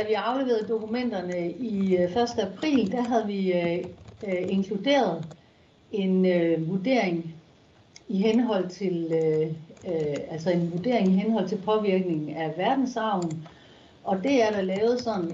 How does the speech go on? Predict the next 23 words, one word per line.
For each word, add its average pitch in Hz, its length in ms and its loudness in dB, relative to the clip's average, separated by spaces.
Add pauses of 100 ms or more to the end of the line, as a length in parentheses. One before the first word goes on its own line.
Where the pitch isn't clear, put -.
en, 165 260 -4
øh, 156 240 0 (580)
der 202 60 -10
er 196 40 -6
simpelthen 214 340 2
udgivet 240 440 2
sådan 202 180 -2
et 185 60 2
lille 226 200 2
dokument 214 480 0
om, 208 120 -4
hvordan 185 280 -2
man 208 100 -4
skal 180 180 -6
lave 233 280 2
de 269 120 4
vurderinger. 208 560 0 (440)
Den 220 180 0
hedder 160 580 0
World 214 340 2
Heritage 196 600 -4
Advice 151 600 -6
Note 127 400 -4